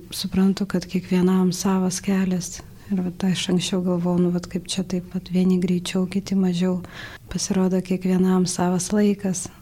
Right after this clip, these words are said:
patirti Viešpatį. Jonas iš karto įtikėjo,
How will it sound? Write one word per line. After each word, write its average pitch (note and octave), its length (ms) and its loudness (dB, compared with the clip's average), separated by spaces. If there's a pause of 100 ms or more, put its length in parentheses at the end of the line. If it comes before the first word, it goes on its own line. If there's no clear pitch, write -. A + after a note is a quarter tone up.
(120)
patirti F#3 480 0
Viešpatį. F3+ 640 -2 (220)
Jonas F3+ 480 4
iš - 100 -2
karto G#3 320 0
įtikėjo, F#3+ 680 2